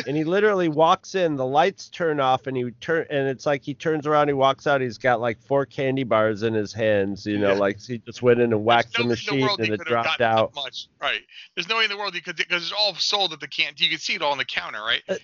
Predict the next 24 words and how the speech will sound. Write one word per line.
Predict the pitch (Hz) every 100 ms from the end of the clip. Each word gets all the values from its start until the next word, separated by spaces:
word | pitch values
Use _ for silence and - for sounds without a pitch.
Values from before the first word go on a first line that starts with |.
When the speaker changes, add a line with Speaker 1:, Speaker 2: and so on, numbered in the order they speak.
| -
Speaker 1:
now | 185 190
Speaker 3:
He | 208
Speaker 1:
that | 220
Speaker 3:
couldn't |
Speaker 1:
I | 208
Speaker 3:
have | 196
Speaker 1:
bring, | 190 - 240 311
bring | 180 175
up | 165
Speaker 3:
possibly. | 160 -
Speaker 1:
the | 147
Fonz, | 147 147 131 117 107 - _ _ _ _ _ _
I | 143 175
think | - 220 170
this, | 185 -
this | - 156 160
was, | 165 151 - 98 82
like, | 131 127 -
they | 131
cast | 123 - 147 143 - - -
all | 127 131 139 147
the, | 139 139 117
they | 110 127 123 90 _ _ _
found | - 131 131 127